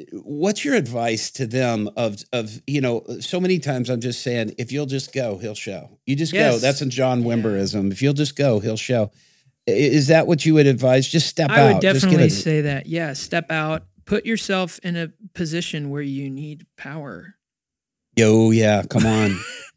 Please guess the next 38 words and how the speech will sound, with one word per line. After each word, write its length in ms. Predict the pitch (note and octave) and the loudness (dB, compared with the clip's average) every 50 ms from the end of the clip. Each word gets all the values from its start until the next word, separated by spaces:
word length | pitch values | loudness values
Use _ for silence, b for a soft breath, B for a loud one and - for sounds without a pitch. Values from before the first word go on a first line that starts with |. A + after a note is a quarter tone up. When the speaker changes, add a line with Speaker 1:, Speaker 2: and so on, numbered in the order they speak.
| _ - | _ 2
Speaker 1:
Where 200 | A#2+ C#3+ D#3 D#3 D3 | 6 6 6 8 6
it 200 | D3+ E3 D#3+ - | 4 2 4 6
needs 560 | F3 F3 F3+ G3 G#3 A3+ A#3+ A#3 F3+ - - | 8 8 10 10 10 8 8 6 4 2 0
to 100 | - F#3+ | -2 -2
show 320 | E3 - - F3+ D#3+ D#3+ E3 | -2 2 4 4 6 8 8
up. 160 | D#3+ B2+ - | 6 6 6
Speaker 2:
Yes. 320 | - D#4+ D#4 A#3 - - | 4 4 4 4 4 4
Speaker 1:
Isn't 280 | E3 F3 E3 G#3 F3+ - | 6 6 6 6 6 6
that 180 | F3+ E3+ E3 | 4 4 6
the 100 | D#3 C3+ | 4 4
risk? 440 | B2 B2 A#2+ C3+ D#3 - - - - - | 4 4 4 4 2 0 -4 -8 -4 0
Speaker 2:
Yeah. 260 | B3 D4 D#4 D4 G3+ | 2 4 4 4 4
Speaker 1:
That's 300 | C#3 - C#3 D3+ C#3+ D3+ | 2 2 2 2 4 4
where 160 | D#3+ D3 C#3 | 4 4 4
the 80 | C3 B2 | 4 2
faith 400 | - - C3+ C3+ B2+ A#2+ - A#2 | 2 2 4 4 4 2 2 4
Speaker 2:
You 60 | B2+ | 6
Speaker 1:
lives, 260 | G3+ G#3+ A#3 B3 A#3+ | 8 8 8 8 8
is 60 | G#3+ | 6
Speaker 2:
have 180 | G3 A3+ A#3+ A#3+ | 6 4 4 4
Speaker 1:
right 100 | A#2 A3+ | 4 6
Speaker 2:
to, 60 | B3 | 6
Speaker 1:
there 160 | A#3 A3 G3 G#3+ | 6 6 4 4
in 60 | G3+ | 0
the 60 | G#3 | 0
Speaker 2:
the 40 | G3+ | -2
Speaker 1:
risk. 280 | G#3 A3 G#3 G#3+ A3+ F#3 D#3 | 0 2 4 4 4 4 4
Speaker 2:
whole 200 | A#3+ B3+ C4 A3+ | 4 2 2 2
point 340 | - - G3+ G3 G#3 G3+ | 0 0 2 2 4 2
of 80 | G3 E3+ | 2 2
this 240 | E3+ D#3+ D#3 - - | 0 -2 -4 -6 -4
thing, 500 | - G3 G3 F#3 E3+ D3+ D3+ D3+ D3+ - - | -4 -2 -2 -2 -2 -4 -6 -8 -10 -10 -10
of 160 | D#3 D3+ D#3 | -10 -6 -4
you 160 | E3+ F3+ F3+ | -2 -2 -2
living 540 | E3+ F3 F3+ F#3 G3 F#3 G#3 G3+ G3 F#3+ - - | -2 0 0 0 0 2 2 0 0 0 -2 -2
out 220 | F3+ F3+ F3 - | -2 -4 -2 -4
your 120 | - F3 D#3+ | -6 -6 -6
faith 600 | - - - - D#3 D3+ D3 D3 C#3 - - | -8 -10 -10 -8 -6 -6 -6 -6 -8 -10 -14